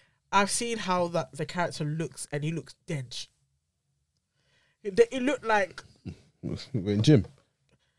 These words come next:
Speaker 1: Yeah, it looked like Gojo's been going gym. He came out looking like Toji, like how Toji was facing Gojo when he was a teenager.
Speaker 2: Okay.
Speaker 1: And now you're fighting Sukuna.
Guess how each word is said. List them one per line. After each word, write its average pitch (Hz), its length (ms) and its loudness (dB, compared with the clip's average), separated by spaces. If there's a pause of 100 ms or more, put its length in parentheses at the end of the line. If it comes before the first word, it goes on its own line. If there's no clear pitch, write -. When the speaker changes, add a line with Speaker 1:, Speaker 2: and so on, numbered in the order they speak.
(140)
Speaker 1:
Yeah, 165 240 2 (280)
it 185 60 -14
looked 220 140 -6
like 202 120 0
Gojo's 226 300 4
been 226 120 -10
going 202 200 2
gym. 156 300 -2
He 190 180 -6
came 208 320 0
out 202 160 0
looking 196 220 -2
like 180 140 -4
Toji, 180 440 -4
like 143 120 -6
how 151 180 -4
Toji 151 380 -6
was 147 160 -6
facing 156 360 -8
Gojo 147 480 -2
when 147 140 -8
he 147 60 -8
was 135 100 -10
a 135 40 -16
teenager. 139 420 -14 (300)
Speaker 2:
Okay. 101 380 -2 (400)
Speaker 1:
And 170 220 -2
now 185 140 4
you're 175 160 0
fighting 175 280 -4
Sukuna. 139 540 -4